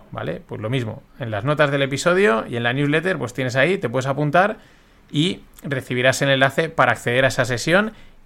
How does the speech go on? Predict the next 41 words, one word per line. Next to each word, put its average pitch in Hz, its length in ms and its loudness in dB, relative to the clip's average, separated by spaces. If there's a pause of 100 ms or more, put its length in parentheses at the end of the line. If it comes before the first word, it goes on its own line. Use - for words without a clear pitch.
(160)
La 151 120 2
sesión 180 300 2
quedará 160 260 8
grabada, 135 520 6 (280)
con 113 140 -8
lo 110 60 -6
cual, 135 320 4 (140)
solo 139 280 2
con 139 100 2
que 139 80 2
te 143 60 4
apuntes, 151 380 2
pues 113 160 -4
aunque 113 160 -2
no 127 100 0
puedas 127 160 0
acudir, 139 420 0
luego 135 380 0 (320)
al 135 100 -2
día 135 120 0
siguiente 139 280 0
recibirás 131 400 2
la 135 100 4
grabación. 123 520 2 (300)
Explicaré 135 380 2
un 143 60 2
poco 147 240 6
de 120 120 2
qué 127 100 -4
va 123 80 2
a 120 40 2
ir 123 60 -2
el 123 80 -4
programa, 160 480 6
lo 131 80 4
que 117 100 -4
pretendo, 151 440 2
también 123 380 0
mucha 135 280 -2
interacción 135 640 0 (400)
y, 127 840 2